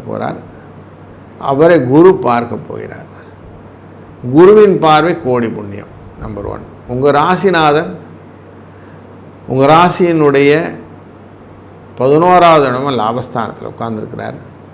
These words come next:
அவர் உங்க ராசியினுடைய ஐந்தாம் இடம் என்ற பஞ்சம இடத்தை பா-, பார்க்கிறார், மீன ராசியை பார்க்கிறார். அதுபோல உங்க ராசியின்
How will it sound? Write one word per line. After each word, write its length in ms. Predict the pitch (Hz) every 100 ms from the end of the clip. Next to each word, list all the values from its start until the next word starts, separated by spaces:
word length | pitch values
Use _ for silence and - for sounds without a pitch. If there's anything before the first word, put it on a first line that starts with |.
| - - - - - - - 156
அவர் 300 | 180 190 165 - - - - - - - - - - - - - - - - -
உங்க 140 | 143 143 151
ராசியினுடைய 680 | 185 202 208 208 196 190 190 190 - -
ஐந்தாம் 360 | 160 190 185 170
இடம் 240 | 156 156 147
என்ற 180 | 135 135 127
பஞ்சம 400 | 127 143 170 160 139 123 123 120
இடத்தை 260 | 117 - 110
பா-, 140 | 113 113 117
பார்க்கிறார், 420 | 120 120 123 120 120
மீன 220 | 123 147 131
ராசியை 300 | 117 - 113 110
பார்க்கிறார். 480 | 117 120 120 123 123 - - - - - 127
அதுபோல 360 | 143 156 160 170
உங்க 120 | 131 117
ராசியின் 440 | 120 131 160 180